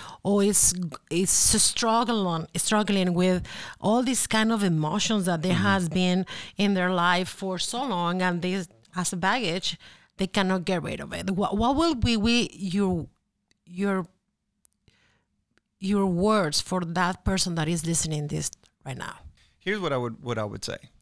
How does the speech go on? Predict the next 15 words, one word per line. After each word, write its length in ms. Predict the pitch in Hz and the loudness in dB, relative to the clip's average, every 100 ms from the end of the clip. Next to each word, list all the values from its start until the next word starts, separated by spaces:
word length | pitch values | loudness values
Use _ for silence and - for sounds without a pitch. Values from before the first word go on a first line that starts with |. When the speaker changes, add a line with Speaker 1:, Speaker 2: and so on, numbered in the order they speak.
| - | -8
Speaker 2:
right? 300 | 113 117 - _ _ _ _ | -4 -4 -6 _ _ _ _
Um, 600 | - 127 123 117 110 101 113 _ _ _ - | -6 -4 -2 -2 -4 -6 -12 _ _ _ -6
I 80 | 139 | -2
grew 140 | 165 | -2
up 80 | 170 | -2
in 100 | 147 | -2
an 100 | 135 | -2
environment, 520 | 117 127 110 104 - - | 0 0 0 -4 -8 -8
obviously, 320 | 117 117 127 | -6 -4 -6
where 380 | 110 110 107 101 - _ | -4 -4 -4 -8 -14 _
I 120 | 123 | -8
felt 300 | - 123 110 | -6 -4 -4
like 140 | 110 | -6
my 180 | 120 117 | -6 -8
dad 420 | 113 113 117 110 | -6 -4 -4 -8